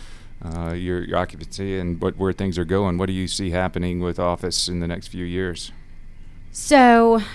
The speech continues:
Speaker 2: you know, fortunately, you know, I'm gonna look into my crystal ball as I,
Speaker 1: Hmm.
Speaker 2: as I talk and
Speaker 1: Hmm.
Speaker 2: say this,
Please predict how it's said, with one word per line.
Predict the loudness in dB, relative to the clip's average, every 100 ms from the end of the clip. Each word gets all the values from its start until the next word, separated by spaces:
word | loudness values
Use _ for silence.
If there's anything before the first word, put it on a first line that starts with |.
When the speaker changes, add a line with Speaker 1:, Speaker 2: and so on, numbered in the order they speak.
| -2
Speaker 2:
you | 2
know, | 4 2
fortunately, | 2 -2 -2 -4 -2 0 0 2
you |
know, | 2
I'm |
gonna | 0 -2
look | -4 -6
into | -4
my | -4
crystal | -4 -6 -4 -2
ball | 0 0 0
as | -2
I, | 0 2 0
Speaker 1:
Hmm. | -2 0
Speaker 2:
as | 0 2
I | 0 0
talk | 0 2 4 2 -2
and | -4
Speaker 1:
Hmm. |
Speaker 2:
say | -2 0
this, | 0 0 -2 -4